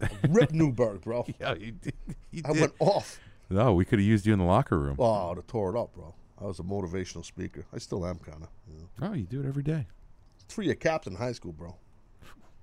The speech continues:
Speaker 2: I'm not kidding.
Speaker 1: I believe you.
Speaker 2: I was a captain of varsity football,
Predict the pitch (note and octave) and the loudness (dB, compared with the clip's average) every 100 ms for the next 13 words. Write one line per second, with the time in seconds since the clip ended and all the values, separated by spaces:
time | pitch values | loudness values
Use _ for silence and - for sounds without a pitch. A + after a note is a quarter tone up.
0 | - E3+ F#3+ - F3 - - - D2+ C#2+ | -6 -4 -2 0 -2 -4 -20 -10 -8 -2
1 | G#2 G#3 F#2+ - - - - - G3 - | -2 0 -2 -4 -18 -20 -4 2 2 4
2 | F#3+ F#3 - D3+ D3 C#3 D#3+ - A#2+ A2+ | 4 4 4 2 4 6 6 4 0 -2
3 | A2 - - D#3 D3+ F2+ E2 D#2+ | -2 -10 -2 0 2 0 -2 -6